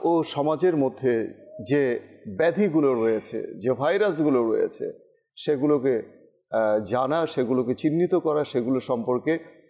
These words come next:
অবগত করানোই হচ্ছে এই অনুষ্ঠানের মূল উদ্দেশ্য। তো আজকের যে বিষয় নিয়েছি, এমন এক বিষয় যে,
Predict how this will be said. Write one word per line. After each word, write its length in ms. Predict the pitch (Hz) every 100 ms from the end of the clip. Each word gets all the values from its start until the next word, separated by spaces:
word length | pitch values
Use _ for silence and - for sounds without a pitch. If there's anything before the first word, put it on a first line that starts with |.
| -
অবগত 440 | 135 165 170 170 175
করানোই 500 | - 135 147 170 196
হচ্ছে 320 | 170 - 170
এই 80 | 143
অনুষ্ঠানের 560 | 127 135 - 143 185 190 - _ _ -
মূল 280 | 113 160 160
উদ্দেশ্য। 600 | 117 92 110 - 107 - - _ _ _ _ _ _
তো 440 | 131 110 101 - -
আজকের 340 | 117 - 147
যে 120 | 123 120
বিষয় 400 | 113 104 151 151
নিয়েছি, 540 | 143 117 - 117 -
এমন 180 | 143 196
এক 200 | 160 110
বিষয় 280 | 113 127 120
যে, 160 | 117